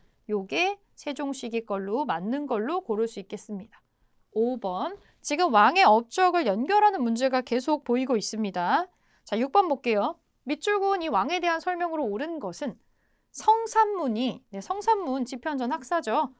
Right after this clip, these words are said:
그러면 대략적으로 여러분 시기를 머릿속에 특정할 수 있을 겁니다. 아버지 성승 및 박팽령 등과 함께 상왕의 보기를 모의하여, 여기서 말하는 상왕은 단종입니다. 단종.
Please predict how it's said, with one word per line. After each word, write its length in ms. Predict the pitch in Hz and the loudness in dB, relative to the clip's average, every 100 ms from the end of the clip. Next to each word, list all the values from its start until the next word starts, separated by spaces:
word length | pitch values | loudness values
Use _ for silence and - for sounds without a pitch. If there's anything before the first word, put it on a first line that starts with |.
| _ | _
그러면 280 | 294 311 311 | -2 -2 -2
대략적으로 640 | 262 370 381 349 311 294 | 0 0 0 -2 0 0
여러분 260 | 202 220 226 | 0 -2 -6
시기를 640 | - 392 381 302 320 349 | -6 -2 -2 0 -2 0
머릿속에 360 | 190 220 202 208 | -2 -2 -8 -10
특정할 360 | 339 381 330 | -4 -2 -2
수 120 | 311 202 | -2 -4
있을 180 | 247 | -6
겁니다. 420 | 240 202 185 180 170 _ _ _ - | -6 -6 -6 -8 -10 _ _ _ 4
아버지 320 | 220 285 285 | 6 6 4
성승 500 | 370 427 381 392 330 | 2 2 -2 -2 -2
및 180 | 233 - _ | -4 -6 _
박팽령 720 | - 226 - 415 392 392 370 | -10 -10 -6 -6 0 0 0
등과 240 | 254 220 226 | -4 -2 -2
함께 400 | 285 262 302 - _ _ | -2 -2 -2 -2 _ _
상왕의 920 | - - 339 381 392 392 370 359 370 370 | -14 -2 2 2 6 6 8 6 0 0
보기를 500 | 254 285 339 339 330 | -4 0 0 0 0
모의하여, 880 | 214 254 311 262 233 196 202 208 - | 0 2 0 2 0 0 -2 -4 -6
여기서 380 | 214 262 320 330 | -4 -4 0 0
말하는 420 | 214 190 214 254 | 0 -2 -2 -4
상왕은 800 | 262 - 302 330 302 208 302 233 - _ | -6 -8 -8 -4 -2 -2 -4 -6 -10 _
단종입니다. 840 | - 190 196 202 302 269 175 180 220 | -14 -8 -8 -6 -8 -8 -10 -16 -20
단종. 400 | - 190 254 | -16 -14 -12